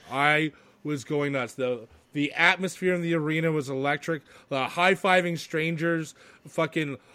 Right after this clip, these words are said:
uh, hugging the people next to me. I didn't give a shit who they were. We were just, like, it, it all felt like for that one moment we were all strangers. We were, we were all family and united in that wa-, like,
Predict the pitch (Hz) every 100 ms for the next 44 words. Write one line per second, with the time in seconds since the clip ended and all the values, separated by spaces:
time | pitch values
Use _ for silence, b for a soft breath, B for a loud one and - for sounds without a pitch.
0 | B B - 135 135 208 214 214 185 180
1 | 170 185 156 180 170 175 175 156 185 196
2 | 160 156 147 170 147 208 185 147 143 143
3 | 147 160 156 160 B B B - 170 143
4 | 85 - 160 170 - - 160 156 185 214
5 | 208 202 196 180 156 139 - 165 156 156
6 | 143 147 170 180 160 156 139 120 131 135
7 | 127 139 147 147 135 b b b - -
8 | 175 170 180 202 170 156 139 139 135 131
9 | 139 135 - 143 151 165 151 135 131 127
10 | 127 127 127 117 120 117 104 107 113 120
11 | 123 127 117